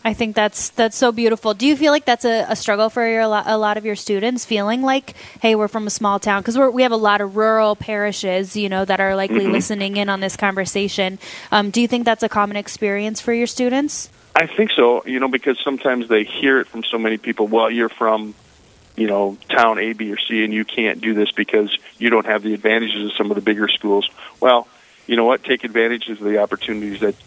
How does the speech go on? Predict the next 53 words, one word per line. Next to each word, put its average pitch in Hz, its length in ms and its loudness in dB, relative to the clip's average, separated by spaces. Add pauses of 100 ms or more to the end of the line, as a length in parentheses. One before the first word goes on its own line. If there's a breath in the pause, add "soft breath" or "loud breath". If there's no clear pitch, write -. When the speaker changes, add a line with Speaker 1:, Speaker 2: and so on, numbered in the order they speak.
Speaker 2:
that 107 240 2
you 101 160 -14
do 165 180 -2
have. 107 340 -2 (160)
You 123 60 0
know, 123 80 4
if 120 140 0
it's 117 120 -4
in 113 100 -2
athletics, 107 480 0
for 107 220 -2
example, 101 560 -2 (440 loud breath)
well, 117 420 2
you 127 180 -4
might, 131 280 2 (180)
if 107 200 -6
you 120 100 -4
go 127 140 2
to 113 60 2
a 104 60 2
bigger 113 260 -2
school, 113 220 -2
you 117 140 -2
might 120 180 2
not 113 160 0
get 117 140 -10
to - 80 -12
play 113 220 -2
varsity 107 420 -2
sport 120 260 -2
until - 200 -6
you're 101 140 -2
a 101 40 -2 (100)
senior 110 220 0
in 101 60 -4
high 110 180 0
school. - 340 -6 (340)
Well, 117 200 4
in 107 140 0
a 104 80 -2
school 113 360 2
the 104 80 -4
size 113 300 2
of 107 60 -10
Roncalli, 107 720 0 (440 soft breath)
um, 107 260 0
if 113 220 -2
you're 113 140 2
good 117 220 2
enough, 110 280 -2
you're 107 140 0
old 110 180 2
enough. 95 300 -6